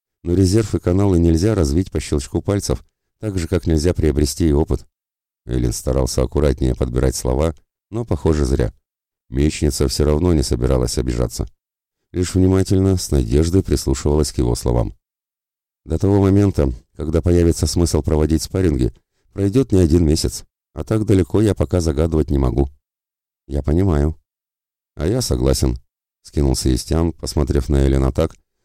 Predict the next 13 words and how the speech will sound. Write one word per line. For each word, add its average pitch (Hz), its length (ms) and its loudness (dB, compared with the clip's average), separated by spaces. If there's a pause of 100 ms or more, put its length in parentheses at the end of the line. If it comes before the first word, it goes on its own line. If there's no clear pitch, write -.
словно 98 380 2
тот 110 220 0
только 104 320 0
что 82 220 0
с - 80 -2
особой 85 420 2
жестокостью 78 840 -2
отнял 85 340 0
у 73 60 2
беззащитного 73 640 0
ребёнка 73 460 0
карамельного 65 600 0
петушка. - 400 -6